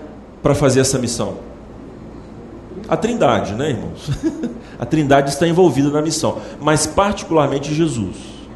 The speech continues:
Aqui falando sobre a sua encarnação. Depois ele comissiona, ele comissiona a igreja a levar avante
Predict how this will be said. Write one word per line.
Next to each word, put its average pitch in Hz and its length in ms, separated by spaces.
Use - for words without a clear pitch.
Aqui 147 440
falando 147 280
sobre 151 200
a 147 40
sua 156 180
encarnação. 151 640
Depois 175 360
ele 190 140
comissiona, 196 1000
ele 127 160
comissiona 185 640
a - 20
igreja 117 480
a 180 440
levar 170 540
avante 185 840